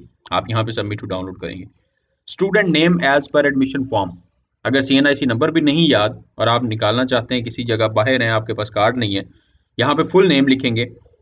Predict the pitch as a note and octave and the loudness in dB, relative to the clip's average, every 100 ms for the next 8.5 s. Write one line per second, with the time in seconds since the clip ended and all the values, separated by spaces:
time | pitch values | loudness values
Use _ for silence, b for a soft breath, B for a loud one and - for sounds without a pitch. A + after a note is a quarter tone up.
0 | _ - C3 C3+ C#3+ C3+ C3 C#3+ B2+ B2+ | _ -4 -2 0 2 2 4 2 0 -2
1 | B2+ B2 C#3 B2 A#2 C#3 A2+ A2 A2 A2 | 0 -2 0 -4 -2 -2 0 0 2 0
2 | G#2+ - G2 G#2 A#2+ A2+ - G2+ - - | 0 -4 -6 -4 -4 -4 -6 -8 -10 -4
3 | A#2+ B2 B2+ C3+ C3 - D3 D3 A#2+ B2+ | 0 0 0 0 -2 0 0 2 2 2
4 | B2 C3+ B2+ C3+ B B B - B2+ C3 | 0 -2 -2 -4 B B B -10 0 2
5 | B2 B2+ C3+ B2+ C3+ D3+ C3+ C3+ C3 C3 | 2 2 0 0 -2 -2 -2 -2 -2 -4
6 | - A#2+ A#2+ A#2 B2 A2+ A2+ B2+ C#3 A#2+ | -2 0 0 -2 -2 -2 -2 -2 0 0
7 | A2+ A2 - A2 A#2 B2 B2 A2 G#2+ A#2+ | -2 -6 -6 -4 -4 -4 -4 -4 -4 -4
8 | A#2+ A2+ A2+ A2+ | -4 -6 -6 -8